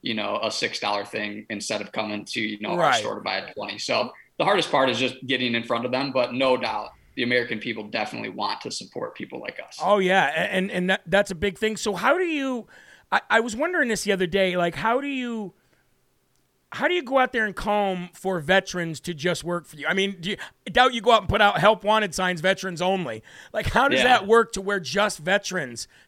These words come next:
Speaker 2: come to you and, and work for you? How does that, how does that work
Speaker 1: A lot
Speaker 2: out?
Speaker 1: of it's been word of mouth. Um, so when, when one guy comes and,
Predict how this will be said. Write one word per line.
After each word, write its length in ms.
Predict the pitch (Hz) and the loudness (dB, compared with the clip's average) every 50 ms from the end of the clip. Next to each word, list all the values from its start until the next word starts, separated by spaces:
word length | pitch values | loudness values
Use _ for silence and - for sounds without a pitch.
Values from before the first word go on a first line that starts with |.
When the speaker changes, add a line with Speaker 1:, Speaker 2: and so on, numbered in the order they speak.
| _ | _
Speaker 2:
come 240 | - 185 196 196 208 | 2 2 2 2 2
to 120 | 185 - 190 | -2 -6 -4
you 240 | 180 170 165 165 | -2 -2 0 0
and, 120 | 160 165 185 | -2 -2 -4
and 180 | 185 170 165 | -6 -6 -4
work 200 | 160 175 190 185 | -4 -4 -4 -4
for 100 | - 180 | -6 -8
you? 180 | 160 135 123 113 | -8 -6 -6 -2
How 120 | - 165 | -2 -2
does 100 | 175 165 | -2 0
that, 180 | 185 180 165 - | -2 -4 -4 -4
how 100 | 147 175 | -4 -6
does 100 | 185 180 | -4 -4
that 180 | 185 180 - 175 | -6 -8 -6 -6
work 140 | 180 170 147 | -2 2 4
Speaker 1:
A 20 | |
lot 140 | 160 185 202 | 6 6 6
Speaker 2:
out? 60 | 214 | 6
Speaker 1:
of 60 | 233 | 4
it's 120 | 254 254 - | 4 2 2
been 220 | 220 208 185 175 | 2 0 2 2
word 160 | 165 175 175 | 2 2 4
of 60 | 160 131 | 4 4
mouth. 400 | 131 147 147 165 175 - - - - _ _ _ _ _ - | 4 4 4 4 2 0 -4 -12 -18 _ _ _ _ _ -2
Um, 580 | 131 131 127 127 127 123 123 123 123 123 - - _ _ - | 0 2 4 4 4 4 2 2 0 -4 -8 -16 _ _ -10
so 460 | - - 151 143 139 139 - - 139 | -2 2 4 4 4 2 0 -2 -2
when, 280 | 135 143 143 139 139 | 0 0 0 0 0
when 220 | 131 139 143 135 131 | -2 0 0 2 2
one 200 | 131 135 135 135 | 2 2 2 2
guy 180 | 135 127 127 | 2 2 2
comes 480 | 123 - - 131 127 127 131 127 123 127 | 0 0 0 0 0 0 -2 -4 -4 -6
and, 260 | 120 117 117 113 107 | -6 -6 -8 -10 -12